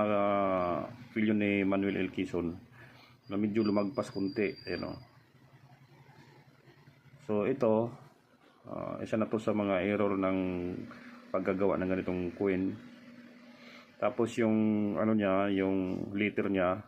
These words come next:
nasa small. Small o medium.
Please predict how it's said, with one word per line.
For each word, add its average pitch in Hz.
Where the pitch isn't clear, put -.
nasa 107
small. 104
Small 117
o 98
medium. 90